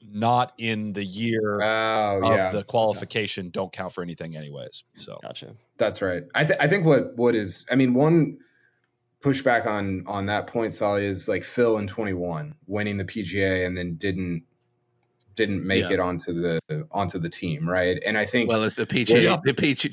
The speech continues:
Speaker 4: A, P G A champion hasn't made it this time either.
Speaker 1: You know how bad you have to play to not, to, to win a major and not make the team when you have <laughs>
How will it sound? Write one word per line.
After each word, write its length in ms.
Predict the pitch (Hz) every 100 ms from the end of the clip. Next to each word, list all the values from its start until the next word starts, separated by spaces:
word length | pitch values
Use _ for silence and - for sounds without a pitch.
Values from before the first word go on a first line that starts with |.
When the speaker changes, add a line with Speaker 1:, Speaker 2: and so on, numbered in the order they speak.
| -
Speaker 4:
A, 20 |
P 180 | - 147
G 140 | 131
A 60 | 131
champion 320 | - 123 127
hasn't 200 | 135 127
made 160 | 113 113
it 40 |
this 200 | 117 120
time 240 | - 135 117
either. 280 | 113 123
Speaker 1:
You 80 | 151
know 140 | 170 196
how 140 | 214 -
bad 240 | 156 170
you 60 | 170
have 80 | 165
to 100 | 151
play 320 | - 143 151
to 120 | 151
not, 360 | 131 131 143 -
to, 160 | - 127
to 120 | 127
win 160 | 127 143
a 40 |
major 300 | 143 139 139
and 100 | 127
not 240 | 120 135
make 180 | 139 135
the 80 | 147
team 360 | - 131 151 156
when 120 | 131
you 80 | 113
have 180 | 123
<laughs> 60 | -